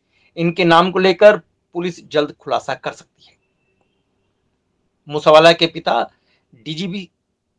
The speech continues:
से मिले और उन्हें शिकायत भेज चुके हैं। इसमें आरोप लगाया गया है कि यह दोनों लोग मूसेवाला को धमका रहे थे, जिसके बाद दोनों को आईपीसी धारा एक सौ बीस बी में नामजद कर लिया गया है।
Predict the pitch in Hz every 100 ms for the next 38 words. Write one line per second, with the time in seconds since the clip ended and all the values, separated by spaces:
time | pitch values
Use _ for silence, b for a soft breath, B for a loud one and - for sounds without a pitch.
0 | _ 160 151 156 202 - _ - 156 151
1 | 156 - - 127 127 120 135 - - -
2 | _ _ _ _ _ b b b b 160
3 | 180 175 190 214 220 196 190 202 196 220
4 | 226 214 185 185 175 - 170 175 185 139
5 | 170 - _ _ 131 143 - 147 143 156
6 | 147 - 123 117 123 107 92 92 _ _
7 | _ _ _ _ _ _ _ 139 147 175
8 | 170 190 - 151 160 175 185 214 - -
9 | 156 175 165 165 156 131 147 165 180 -
10 | 143 - 151 123 135 147 - - 156 180
11 | 175 180 165 123 120 120 131 - 139 -
12 | - - - - -